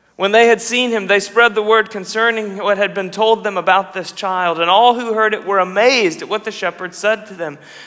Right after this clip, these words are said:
News that was first heard eloquently through the angelic chorus of angels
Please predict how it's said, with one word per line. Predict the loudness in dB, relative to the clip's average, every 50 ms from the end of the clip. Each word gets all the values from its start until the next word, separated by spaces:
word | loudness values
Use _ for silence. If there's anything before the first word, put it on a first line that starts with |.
| -14 -8
News | -2 0 2 4 4 4 2 0 0
that | 0 0 0
was | 0 -2 -4
first | -4 0 4 4 4 4 2 -4 -10
heard | -4 0 2 2 2 2 0 -4 -8 -16 -18 -20 -20 -20 _ _
eloquently | 4 4 6 6 6 4 2 0 -2 -4 -2 -2 -2 -4 -6 -6
through | -6 -8 -8 -8
the | -6 -6 -4
angelic | -2 -4 -4 -4 -8 -6 0 4 6 6 6 6 4 2 2 -4 -20 -20 -16
chorus | -14 -8 -4 0 2 4 6 4 4 2 -2 -6 -4
of | 0 0 0 0 0 -6
angels | -6 -6 -6 -6 -8 -8 -10 -10 -12 -12 -14 -14 -16 -18 -18 -20 -20 -20